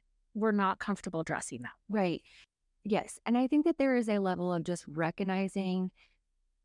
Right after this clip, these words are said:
Speaker 2: that that in and of itself is an issue, that we tend to sexualize young female bodies without allowing them to have ownership of their bodies.
Speaker 1: Mm-hmm.
Speaker 2: And that is problematic. Um,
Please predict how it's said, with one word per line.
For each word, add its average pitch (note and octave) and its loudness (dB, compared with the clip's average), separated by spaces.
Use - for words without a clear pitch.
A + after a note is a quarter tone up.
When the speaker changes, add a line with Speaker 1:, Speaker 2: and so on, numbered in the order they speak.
Speaker 2:
that F#3 4
that E3+ 0
in F3+ 0
and E3+ 0
of D3+ -2
itself - -6
is D#3 -6
an F#3+ 0
issue, F3 0
that - 0
we D#3 0
tend D#3 -2
to D3+ -2
sexualize A3+ 2
young G#3+ 4
female G#3+ 2
bodies G3+ 4
without D#3+ 2
allowing D3+ 0
them D#3 0
to - -8
have C#3+ -4
ownership E3+ -2
of A#3+ 0
their A3+ 2
bodies. A3+ 2
Speaker 1:
Mm-hmm. F3+ -2
Speaker 2:
And E3 2
that E3 2
is D#3+ -2
problematic. - -6
Um, F#3 0